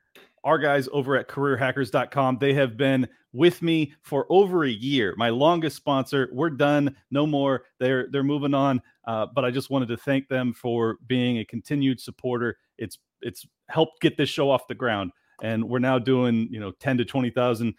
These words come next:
listeners per episode. It, it means the world to me that so many of you have tuned in and continue to support my work. If you'd like to do so, you can pick up a Liberty Lockdown shirt over at top lobster dot com, or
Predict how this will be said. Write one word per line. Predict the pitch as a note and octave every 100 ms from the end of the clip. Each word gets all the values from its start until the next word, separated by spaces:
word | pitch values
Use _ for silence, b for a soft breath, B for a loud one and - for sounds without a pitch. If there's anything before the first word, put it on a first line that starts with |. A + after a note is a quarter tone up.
| b b
listeners | C3 - C3 A#2
per | - A#2+
episode. | A#2+ A2 C3 A#2
It, | A2+ G#2+ - -
it | A#2
means | A#2+ C3+ B2
the |
world | A#2+ B2+ B2+
to |
me | B2 B2
that | A2
so | - C3
many | B2+ A#2+
of | A2+
you | A2 A#2+
have | G#2 A2+
tuned | - C#3+ C3+
in | C3 B2+ B2+ _ -
and | A2+
continue | C3+ A#2 C3 B2
to |
support | A2 A2 - C3
my | B2+ A#2
work. | A#2 A#2+
If | A#2+ -
you'd | A#2
like | D#3 -
to |
do | C3 C#3+ C3+
so, | - B2+ - b -
you | A#2
can | B2+
pick | A#2 D3+
up | C#3+ C3
a |
Liberty | B2+ A#2+
Lockdown | B2 B2 B2+ A#2+
shirt | - G#3+ G#3
over | C#3+ C3
at | -
top | E3+ E3
lobster | D3 -
dot | C#3+ C#3+
com, | - D3 C#3 b b -
or | G#3+ G#3 F3+